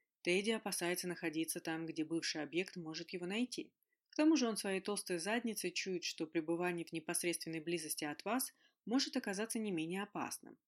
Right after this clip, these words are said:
Поэтому, как бы он ни любил деньги, жизнь и репутация ему всё же дороже. «Знаешь, Ганзи», босс задумчиво потёр подбородок, «если я всё же столкуюсь с этим господином в дурацкой шляпе и всё уляжется,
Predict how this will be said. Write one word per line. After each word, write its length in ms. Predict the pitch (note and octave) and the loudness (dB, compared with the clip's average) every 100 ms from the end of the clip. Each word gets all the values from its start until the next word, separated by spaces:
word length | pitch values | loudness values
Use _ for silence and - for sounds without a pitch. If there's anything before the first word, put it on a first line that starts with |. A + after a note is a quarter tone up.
| _ _ - | _ _ 2
Поэтому, 420 | F3 E3+ E3+ E3 | 4 4 2 0
как 200 | F3+ E3 | 0 0
бы 100 | E3 | 0
он 80 | D#3+ | 0
ни 80 | E3+ | 2
любил 340 | F3+ D3+ D3+ | 2 0 -2
деньги, 520 | C#3 G#3+ C#4 C#4+ C#4+ _ _ _ | 2 4 6 4 0 _ _ _
жизнь 400 | E3 E3+ A3+ C4 | 0 4 4 6
и 60 | C4 | 4
репутация 560 | B3 G3 D#3+ F3 G#3+ | 4 2 2 2 2
ему 220 | G3 D#3+ | 0 -2
всё 200 | D#3 D#3+ | -4 -4
же 100 | D#3 | -2
дороже. 500 | E3 F3 D#3 - - - _ _ _ _ _ _ _ _ _ - | -2 -2 -2 -6 -12 -14 _ _ _ _ _ _ _ _ _ -4
«Знаешь, 340 | E3+ C#4 C4+ | 2 4 2
Ганзи», 480 | E3+ D3+ C3+ - - _ _ _ _ _ | 0 -2 -4 -8 -10 _ _ _ _ _
босс 260 | E3+ B3+ C4+ | 0 2 4
задумчиво 520 | F#3 G#3 A3 - E3+ | 2 2 -2 -2 -4
потёр 340 | - D#3+ F#3 | -6 -6 -6
подбородок, 720 | F3+ E3 F3+ F#3 D#3 - - _ _ _ _ | -6 -6 -6 -4 -6 -8 -18 _ _ _ _
«если 260 | A3 A3+ A3 | 4 4 4
я 80 | G3+ | 2
всё 200 | G#3 G#3 | 2 0
же 180 | G3 - | 0 -2
столкуюсь 600 | - F#3+ F#3+ - C#4+ B3 | 0 0 0 2 2 4
с 60 | E3+ | 2
этим 240 | D#3+ D#3+ | 0 -2
господином 500 | D#3+ - E3+ D#3+ D#3 | -4 -4 -2 -2 -2
в 40 | |
дурацкой 420 | D3+ E3 D#3 - E3+ | 0 0 0 -2 -2
шляпе 440 | F#3 D#3+ C#3 C#3+ | 0 -2 -2 -6
и 260 | - D#3 D3+ | -6 -6 -4
всё 260 | - F3 | -2 0
уляжется, 840 | E3 F#3+ C4+ B3+ E3 - - - | 2 2 2 2 0 -2 -8 -10